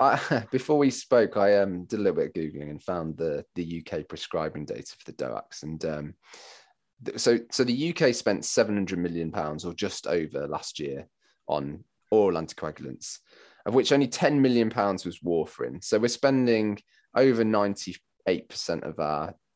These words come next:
anticoagulant budget is now on t-, now on doacs, which is pretty incredible, really, for drugs, for drugs that have been only around for five or ten years. I guess warfarin's got the additional cost of the, of the,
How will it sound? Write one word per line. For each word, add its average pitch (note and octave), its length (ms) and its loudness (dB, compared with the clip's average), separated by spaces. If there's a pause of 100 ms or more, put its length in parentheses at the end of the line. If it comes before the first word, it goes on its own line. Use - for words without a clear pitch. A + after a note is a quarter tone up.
(140)
anticoagulant E2 640 -10
budget D2 340 -6
is - 140 -12
now D#2 200 -4
on D2+ 140 -6
t-, - 240 -10
now F2 240 -4
on D#2 120 -6
doacs, D#2+ 420 -4
which - 160 -4
is C3+ 80 -2
pretty E3+ 280 4
incredible, F#2 440 0
really, A1 260 -6
for E2 180 -4
drugs, E2 420 -8 (280)
for A2 80 -2
drugs G2+ 280 -4
that - 120 0
have F2 140 -4
been E2 420 0
only F2+ 240 0
around D#2+ 340 -2
for - 120 -10
five D#2 320 -2
or D2 40 -6
ten D2+ 280 -8
years. B1 400 -8 (400)
I A2+ 60 2
guess C#3 200 2
warfarin's A#2 340 0
got - 140 -2
the F#2 80 0
additional F2 360 -4
cost - 360 -10
of F2+ 180 -14
the, - 160 -4
of E2 160 -12
the, E2+ 200 -4